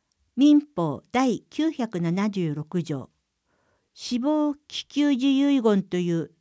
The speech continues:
特別な方式による遺言を作成することが認められています。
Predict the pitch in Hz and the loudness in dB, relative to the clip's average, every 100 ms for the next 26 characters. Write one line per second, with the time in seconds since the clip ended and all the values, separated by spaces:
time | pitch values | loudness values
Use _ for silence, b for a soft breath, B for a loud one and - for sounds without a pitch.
0 | _ - 233 277 277 294 277 277 269 269 | _ -8 -6 -2 -2 -2 0 0 0 -2
1 | 269 254 - 233 240 233 226 220 - - | -2 -4 -8 -4 0 0 0 -2 -4 -8
2 | 208 269 285 294 285 285 262 - - 269 | -4 0 0 2 0 0 -6 -12 -6 -6
3 | 269 269 262 254 254 190 170 214 202 196 | -4 -6 -6 -6 -4 -2 -2 -2 0 0
4 | 185 175 170 165 151 - | -2 -4 -4 -2 -4 -10